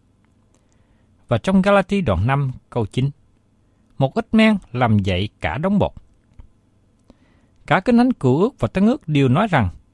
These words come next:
men luôn nói về nền tảng của điều ác, biểu tượng cho điều xấu, như trong ẩn dụ mà Chúa Giêsu đã nói trong Ma-thi-ơ đoạn mười ba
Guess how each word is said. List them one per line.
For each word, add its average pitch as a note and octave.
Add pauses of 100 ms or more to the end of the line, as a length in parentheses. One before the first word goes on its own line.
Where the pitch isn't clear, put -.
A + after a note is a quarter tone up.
(320)
men E3
luôn F3
nói G#3
về B2+
nền A#2
tảng G#2+
của G3+
điều A#2+
ác, C3+ (520)
biểu A#2 (100)
tượng G#2
cho E3+
điều G2
xấu, D3 (680)
như F#3
trong G#3+
ẩn F3
dụ B2
mà B2
Chúa -
Giêsu F#3
đã G2+
nói D3+ (240)
trong F3
Ma-thi-ơ F3+
đoạn A2+
mười A2+
ba D3+